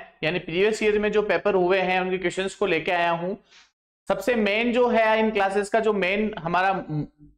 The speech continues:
motto है यानी main जो उद्देश्य है वो ये है कि जो भी student reasoning, maths और science के questions को छोड़कर आता है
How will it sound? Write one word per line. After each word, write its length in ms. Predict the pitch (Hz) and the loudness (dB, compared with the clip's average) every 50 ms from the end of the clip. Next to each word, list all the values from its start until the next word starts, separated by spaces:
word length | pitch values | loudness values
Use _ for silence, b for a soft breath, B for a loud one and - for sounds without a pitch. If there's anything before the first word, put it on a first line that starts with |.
| - 127 | -8 -2
motto 340 | 143 151 160 160 - 214 202 | 0 0 0 2 2 0 2
है 360 | 185 180 175 185 190 190 180 175 | 4 4 4 4 4 4 2 2
यानी 180 | 170 175 185 170 | 0 -2 -4 -4
main 320 | 160 156 170 190 196 190 | -2 -2 0 0 0 2
जो 120 | 185 190 | 2 2
उद्देश्य 420 | 175 156 160 165 165 - - 202 185 | 2 2 2 0 -2 -2 -2 0 0
है 160 | 180 180 180 | 2 2 2
वो 140 | 180 180 175 175 | 2 2 2 2
ये 200 | 170 175 185 185 | 2 2 2 2
है 360 | 170 151 147 160 196 - B B B B _ - | 2 2 2 0 0 -2 B B B B _ -6
कि 460 | 214 220 226 233 247 240 - - - - _ _ _ _ _ | -2 -2 0 0 0 -2 -2 -6 -14 -20 _ _ _ _ _
जो 260 | 139 127 117 175 190 208 | -14 -4 0 2 2 2
भी 140 | 220 262 254 | 2 0 -2
student 580 | - - 262 240 220 240 240 220 220 247 247 - b b b b b b _ | -2 -2 0 0 0 2 0 0 0 -2 -4 -8 b b b b b b _
reasoning, 480 | 135 160 175 170 185 220 254 269 262 240 | -2 0 0 2 2 2 2 2 2 2
maths 280 | 220 214 233 220 220 - | 2 0 0 -2 0 0
और 120 | 240 233 | 0 0
science 340 | 226 - 214 196 202 208 - | 2 0 0 0 0 0 -2
के 60 | 254 202 | -2 -4
questions 340 | 214 202 - 220 226 208 | -4 -4 -4 -4 -4 -2
को 120 | - 247 233 | 0 -2 -2
छोड़कर 560 | 233 - - - 202 208 214 214 214 247 220 | -2 -4 -4 0 0 0 2 2 2 2 2
आता 220 | 196 185 - 185 175 | 0 0 0 0 0
है 280 | 175 170 160 170 190 | 2 2 2 0 -2